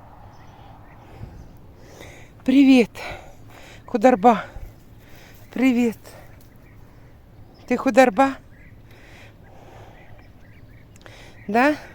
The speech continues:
Водичку п'є, корм їв, е, в буду ще не заходив. Е,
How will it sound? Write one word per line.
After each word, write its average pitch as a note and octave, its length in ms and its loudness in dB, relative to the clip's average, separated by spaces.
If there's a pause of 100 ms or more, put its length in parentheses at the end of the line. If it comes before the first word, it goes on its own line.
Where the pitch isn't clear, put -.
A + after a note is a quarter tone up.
(2000)
Водичку G#3+ 600 -4
п'є, C4+ 440 0 (1200)
корм G#3+ 420 4 (520)
їв, G#3+ 380 -2 (720)
е, F3+ 120 0
в F3+ 140 -2
буду G3 420 2
ще - 280 0
не G#3 240 2
заходив. F3+ 680 -2 (920)
Е, F3 500 -8